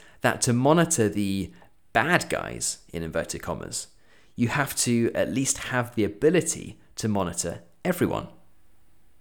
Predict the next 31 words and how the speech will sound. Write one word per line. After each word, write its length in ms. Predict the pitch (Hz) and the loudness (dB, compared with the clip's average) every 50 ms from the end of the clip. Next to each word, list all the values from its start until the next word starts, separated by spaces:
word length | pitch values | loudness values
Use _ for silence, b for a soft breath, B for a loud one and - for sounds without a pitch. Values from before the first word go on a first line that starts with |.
| - - - - - - - - - - - - - - | -20 -20 -20 -20 -20 -20 -20 -20 -20 -20 -20 -8 2 4
And 280 | 131 135 127 127 - b b b b b b b - - | 4 6 6 4 0 b b b b b b b 0 4
are 180 | 143 151 151 | 8 8 10
we 160 | 151 160 160 | 10 10 8
prepared 640 | 160 - 143 - - - - 120 120 127 135 135 - | 6 4 2 0 0 0 0 2 2 2 2 2 0
to 80 | - 117 | -4 -4
give 200 | - 113 107 92 | 0 0 2 2
up 360 | 101 104 - - - - - - | 2 0 0 -2 -8 -10 -4 0
all 340 | 117 113 113 113 117 117 92 | 2 2 4 4 4 2 2
of 120 | 104 113 | 2 2
our 120 | 104 98 | 0 0
personal 520 | 92 - - - 107 98 - - 101 101 98 | -2 -2 -2 -2 0 0 0 0 0 -2 -4
freedoms 640 | - - - 104 95 82 85 85 98 117 - - - b b b b b b b b | -4 -4 -4 -4 -4 -4 -6 -8 -8 -8 -10 -12 -12 b b b b b b b b
in 100 | - 117 | -2 0
order 320 | 110 117 117 110 113 107 | 2 4 4 4 4 2
for 220 | 101 - - 107 107 | 2 0 -2 -2 0
us 160 | 98 - - | 0 0 0
to 100 | - - | -2 -2
be 280 | 87 104 98 95 90 - | -2 -2 0 0 -2 -2
a 100 | - 90 | -4 -4
little 280 | 90 87 104 104 104 87 | -4 -2 -2 -2 0 -2
bit 200 | 104 98 - - | -2 -2 0 0
safer? 440 | - - 107 95 - - 147 175 - - - - - - - - - - - - - - - - - - - - - - - - - - | 0 0 0 -2 -4 -6 -6 -6 -8 -16 -20 -20 -20 -20 -20 -20 -20 -20 -20 -20 -20 -20 -20 -20 -20 -20 -20 -20 -20 -20 -20 -20 -8 -2
If 200 | - 143 156 - | -2 -2 0 2
you 80 | 170 165 | 4 4
have 120 | 156 160 | 6 8
seen 520 | 160 - - 170 170 170 170 175 170 165 160 | 8 8 8 6 4 2 2 2 0 0 -2
the 80 | 151 | -4
film 480 | - - - 127 120 113 113 113 110 110 b b b b - | -6 0 4 4 4 6 4 2 0 -2 b b b b -2
Minority 600 | - 110 107 113 120 135 147 147 135 - - 95 | 2 4 4 6 6 6 6 6 6 4 0 -2
Report, 580 | 78 76 78 - - - - - - - - - - - - - - - - - - - - - - | -4 -4 -4 -6 -8 -8 -8 -8 -8 -8 -10 -10 -12 -18 -20 -20 -20 -20 -20 -20 -20 -20 -20 -12 -2
Palantir 640 | - 170 156 156 156 151 - - 104 67 58 60 - | 2 4 4 4 4 2 0 -2 -4 -4 -6 -6 -8